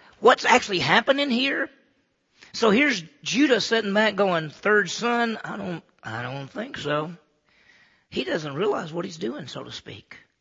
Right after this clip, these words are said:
So when we see this, we see the failure of Judah. We see he's moved from the Jews, he married a Canaanite woman, and he's refused,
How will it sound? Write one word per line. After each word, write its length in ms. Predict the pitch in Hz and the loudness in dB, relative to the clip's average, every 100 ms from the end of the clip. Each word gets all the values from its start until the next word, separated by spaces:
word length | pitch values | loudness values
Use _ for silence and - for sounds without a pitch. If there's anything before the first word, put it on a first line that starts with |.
| _ _ _ _ _ _ | _ _ _ _ _ _
So 400 | - 185 180 - - - | 0 4 4 2 -10 -14
when 220 | - 214 | 0 0
we 80 | 226 | 2
see 180 | - 277 | -2 -2
this, 180 | 214 185 | -2 -2
we 120 | 196 | -4
see 200 | - 226 | -4 -6
the 120 | 175 | -8
failure 480 | - 214 220 208 202 | -2 6 6 6 0
of 120 | 160 | -2
Judah. 360 | 139 196 170 135 | -4 -4 -4 -2
We 100 | 160 | -2
see 220 | - 180 | -2 -2
he's 180 | 156 131 | -2 -2
moved 240 | 208 262 | -2 -2
from 100 | 196 | -4
the 80 | 175 | -6
Jews, 280 | 147 196 165 | -4 -4 -4
he 80 | 156 | -4
married 260 | 196 233 | 0 -2
a 20 | |
Canaanite 500 | - 220 196 185 180 | 0 -2 2 2 2
woman, 260 | 170 196 202 | 0 -2 -2
and 120 | 185 | -2
he's 160 | 170 151 | -4 -6
refused, 540 | 165 262 269 202 202 | -6 -2 0 0 -2